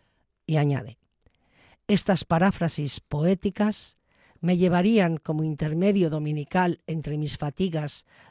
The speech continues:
de traducción profesional a emprender una traducción de los evangelios en la lengua más diaria y corriente". Se publicó el resultado en mil novecientos sesenta, no sin cierto miedo, bajo el título Las buenas noticias del reino de Dios.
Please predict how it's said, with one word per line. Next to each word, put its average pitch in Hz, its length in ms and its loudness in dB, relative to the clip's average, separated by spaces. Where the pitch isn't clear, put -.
de 165 120 0
traducción 165 640 2
profesional 156 840 2
a 175 220 6
emprender 170 640 4
una 220 260 6
traducción 202 580 2
de 160 80 2
los 151 200 0
evangelios 175 840 2
en 151 140 0
la 147 100 4
lengua 170 320 2
más 170 240 2
diaria 156 500 4
y 131 60 -4
corriente". 127 720 -4
Se 190 200 0
publicó 170 380 2
el 202 60 6
resultado 214 500 2
en 214 140 6
mil 240 220 8
novecientos 190 600 2
sesenta, 180 500 2
no 175 120 2
sin 165 220 0
cierto 180 360 0
miedo, 175 320 2
bajo 165 240 0
el 143 100 -2
título 185 360 0
Las 156 220 4
buenas 175 320 2
noticias 160 520 0
del 147 160 2
reino 147 360 2
de 143 120 0
Dios. 147 460 -2